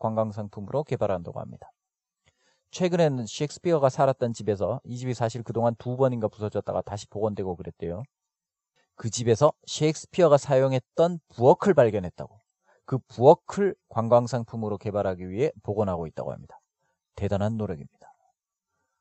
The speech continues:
오늘은 스트래퍼드 어폰 에이번의 셰익스피어 버스플레이스 트러스트라는 단체에서 연구소장을 맡고 있는 폴 에드먼슨의 말을 함께 살펴볼 텐데요.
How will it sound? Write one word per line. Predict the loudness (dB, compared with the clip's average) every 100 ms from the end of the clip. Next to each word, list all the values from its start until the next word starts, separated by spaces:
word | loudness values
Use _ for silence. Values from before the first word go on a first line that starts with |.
| _ _ _ 0
오늘은 | 2 4 2 0
스트래퍼드 | -2 0 2 6 6
어폰 | 6 4 2 -2
에이번의 | -2 -2 -2 -2 -2 _ _
셰익스피어 | -8 -6 -6 -2 0 2 6
버스플레이스 | 8 6 _ 2 2 0 -10
트러스트라는 | -2 0 0 -2 -8 -6 -4 -2 -4 -4
단체에서 | -6 -8 -6 -2 -2 -2 -2
연구소장을 | 0 0 -2 -4 0 2 2
맡고 | 0 -4 -6
있는 | -6 -8
폴 | -2 2 2 0
에드먼슨의 | 0 0 0 0 -2 -6 -4
말을 | -2 -2 -2 -4
함께 | -6 -8
살펴볼 | -8 -8 -10 -10
텐데요. | -10 -10 -8 -8